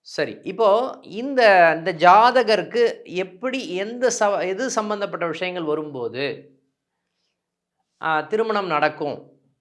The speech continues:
திருமணம் சம்பந்தப்பட்ட விஷயங்கள் சாதகமாக இருக்கக்கூடிய தன்மை எது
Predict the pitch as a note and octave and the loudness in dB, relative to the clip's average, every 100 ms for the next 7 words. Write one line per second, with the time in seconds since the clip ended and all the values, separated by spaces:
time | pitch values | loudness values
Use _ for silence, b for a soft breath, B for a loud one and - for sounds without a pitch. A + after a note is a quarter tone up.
0 | _ _ _ _ _ - F#3+ G#3 G3+ F3+ | _ _ _ _ _ -12 -8 -4 -4 -4
1 | F3 E3+ E3+ D#3+ D3+ C#3+ C3+ D3+ C#3 E3+ | -6 -6 -6 -6 -4 -6 -8 -10 -10 -10
2 | C4 F3+ E3 E3 E3 D#3+ D3+ C#3+ D3 C3+ | -2 2 2 0 -2 -2 -2 -6 -10 -10
3 | B2 B2+ D#3+ G3 F#3+ C3 G#2+ A2+ F2+ - | -8 -4 -4 -4 -8 -8 -6 -8 -8 -18